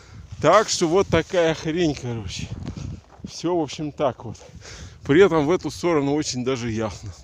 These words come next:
Тут облачность стандартная, никакой не дым. А там видно, вон четко на я-, в сторону Бельго,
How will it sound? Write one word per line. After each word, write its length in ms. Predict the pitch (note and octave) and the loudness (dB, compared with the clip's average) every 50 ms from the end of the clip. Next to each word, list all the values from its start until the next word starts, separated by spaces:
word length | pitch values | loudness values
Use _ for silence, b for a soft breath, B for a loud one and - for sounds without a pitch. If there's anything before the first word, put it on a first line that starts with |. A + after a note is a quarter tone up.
| - - | -16 -14
Тут 140 | C#3 A#2+ - b b b b b b b - | -14 -14 -14 b b b b b b b 0
облачность 640 | D#3 D#3 A#2 B2 B2 A2 - - A#2+ G#2 G#2 - | 0 0 2 0 -4 -4 -4 -8 -10 -10 -10 -12
стандартная, 580 | - - B2+ C3 B2+ B2 B2+ A#2 G#2+ - G#2+ G#2 | -8 -8 -6 -6 -2 -2 -2 -4 -4 -6 -8 -8
никакой 460 | G2+ A2 G#2 - C#3+ - - B2 A#2+ | -6 -8 -8 -8 -10 -8 -6 -4 -4
не 100 | B2 B2 | -2 -4
дым. 260 | B2+ C3+ F3 F#3 D#3+ - - b b b b b b b b b - | -2 -2 -2 -2 -2 -4 -10 b b b b b b b b b -2
А 100 | A2+ A2+ | -2 0
там 260 | - - F3+ F#3 E3 | 4 6 6 6 6
видно, 280 | D#3 D#3+ D3 B2+ B2+ A#2+ | 4 2 4 4 4 6
вон 120 | A2+ G#2+ | 4 4
четко 400 | B2+ - - C#3+ B2+ - - A2 | 2 2 0 0 0 0 -2 0
на 140 | G2+ B2 B2+ | 2 4 4
я-, 460 | C3 C#3+ F3+ A3 A#3 A3 G#3 F3+ - | 6 8 8 8 8 6 4 4 2
в 100 | - F3+ | 0 -4
сторону 400 | - - - F3+ D#3 D3 C#3 B2+ | -4 2 4 6 8 8 6 4
Бельго, 520 | A2+ A#2+ D3+ D#3+ D#3 F3 B3 C4 A#3+ A3 | 4 2 2 0 2 0 6 8 8 8